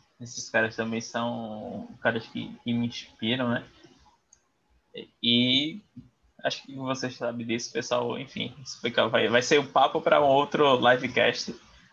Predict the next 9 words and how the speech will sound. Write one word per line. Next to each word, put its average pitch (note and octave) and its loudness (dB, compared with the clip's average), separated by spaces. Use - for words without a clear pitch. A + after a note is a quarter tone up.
Mas B2 2
eu C#3 4
me F3 -2
aproximei E3 0
novamente C3+ 2
da A#2+ 4
religião, B2 0
da C#3+ 0
igreja, B2 0